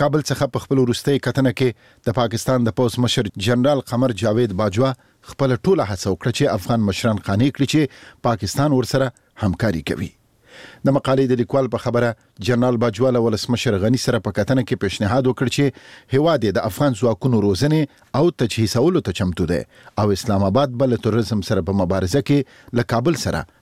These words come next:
هر ډول همکاري وکړي. خو د خپرونې په وینا، له ډیپلوماټیکو خبرو اخوا بیا د وضعیت د بدلون په اړه ډېرې کمې نښې نښانې تر سترګو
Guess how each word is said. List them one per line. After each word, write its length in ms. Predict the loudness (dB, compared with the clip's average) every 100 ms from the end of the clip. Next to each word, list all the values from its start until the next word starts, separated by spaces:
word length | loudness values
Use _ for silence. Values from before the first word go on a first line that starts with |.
| -2
هر 120 | 0 2 2
ډول 200 | 0 -2
همکاري 360 | -4 -2 0 0
وکړي. 260 | -2 -6 -8 _ _ _ -20 -20 -20 -6
خو 100 | 0
د 80 | 0
خپرونې 380 | 2 2 2 0 0
په 40 |
وینا، 220 | 2 4 2 2 0
له 120 | 2
ډیپلوماټیکو 640 | 0 -2 0 2 0 -4 -2
خبرو 260 | 0 2 0 -2
اخوا 200 | 0 0
بیا 140 | 2 0 -4 _ -4
د 80 | 0 0
وضعیت 280 | 2 0 0
د 80 | 0
بدلون 300 | 0 0 -2
په 140 | 0 -2
اړه 120 | -2 -6 _ -2
ډېرې 220 | 0 0 0
کمې 240 | 0 0 -2 -4 _ -2 -2
نښې 220 | 0 -2
نښانې 320 | -2 0 0 0
تر 140 | -2 -2
سترګو 280 | -2 0